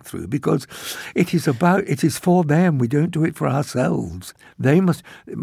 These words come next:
feel it. I mean, it's, it's fine if you, if you start crying on stage. "Oh, look, he's crying." Yeah, that's fine. But if you're dry-eyed, it ain't so fine. You've got to be crying too.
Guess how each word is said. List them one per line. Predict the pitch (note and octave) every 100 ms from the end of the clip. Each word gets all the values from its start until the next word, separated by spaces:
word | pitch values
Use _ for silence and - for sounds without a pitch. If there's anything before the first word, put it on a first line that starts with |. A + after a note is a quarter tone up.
| -
feel | B2 G#2+
it. | -
I |
mean, | D3 D3
it's, | D#3+ -
it's | - -
fine | D3 E3 G3+ A#2+ - - -
if | A#2+ D#3
you, | C#3
if | B2+ D3
you |
start | B2 C3+ C3 -
crying | C#3 C#3+ A#2+
on | G2 F2
stage. | - F2+ E2 B2 - - - -
"Oh, | C#3+ F#3+
look, | B2 G2 D3+
he's | A2+ -
crying." | - D#3 F#3 G#2+ D2 C#2+ _ - - - _
Yeah, | C3 F3
that's | C#3 D#3 -
fine. | - F3+ F3+ G2+ D#2+ - -
But | G#2+
if | F2+ E2
you're | A#2+ C#3+ E3
dry-eyed, | C3 B2 B2 A#2 C3 G2+ E2+ D#2+ - - - - -
it | G#2
ain't | A#2+ D#3+ -
so | - E2+
fine. | F2 F2 D#2+ C2 C2 - - -
You've | A2+ B2
got | C3
to | G#2+
be | G2
crying | - A2 G2+ F#2 F2
too. | A2 B2 D3 F2